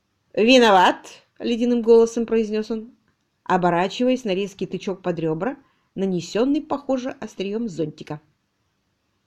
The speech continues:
"Мощная дама в шляпе с коричневой вуалью", — повторила вопрос. "Где вам найти носильщика?"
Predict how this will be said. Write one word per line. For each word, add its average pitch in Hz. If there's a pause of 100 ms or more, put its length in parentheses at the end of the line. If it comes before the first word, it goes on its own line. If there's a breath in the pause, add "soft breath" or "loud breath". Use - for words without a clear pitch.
(220)
"Мощная 285
дама 214 (220)
в -
шляпе 220
с -
коричневой 214
вуалью", — 180
повторила 170
вопрос. 165 (960)
"Где 175
вам 226
найти 220
носильщика?" 214